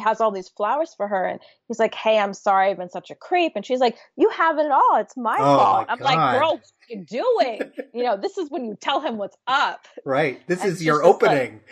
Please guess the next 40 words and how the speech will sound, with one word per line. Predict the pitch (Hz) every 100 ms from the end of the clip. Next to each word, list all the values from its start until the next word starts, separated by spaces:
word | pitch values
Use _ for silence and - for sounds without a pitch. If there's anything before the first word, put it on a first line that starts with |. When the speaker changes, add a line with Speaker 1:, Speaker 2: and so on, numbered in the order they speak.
| -
Speaker 2:
<laughs> | 285 - -
Speaker 1:
right. | 320 370 208
And | 254
she's | 381 370
just | 392 294
like, | 285 262 _ 330 _
"It's | 440 -
me. | 359 294 339 392 349
It's | 311 -
not | 381 247
you. | 233 294 381 233
You're | 392 277
great." | 262 220 214 415
You | 370 247 208 226
know, | 214
and | 214
I'm |
Speaker 2:
Ugh. | 220
Speaker 1:
just | 247 -
like, | 202 - -
"Oh, | 277 269 269 302 277 220
what | 247 -
are | 240
you | 220 -
doing, | 233 320
Speaker 2:
Like, | 392 285
Speaker 1:
girl?" | 214
Speaker 2:
Guy | 208 156 185
is | 202 175
a | 156
dick. | 151 175 - -
Just | - 147 - -
like, | 151 143
and | 131
flowers | - 147 175 190 180
aren't | 160 170
enough. | 165 156 143 - -
Sorry. | 151 151 127 110 110
Like, | 117 - 247
Speaker 1:
Exactly. | 311 320 392 - 214 196 185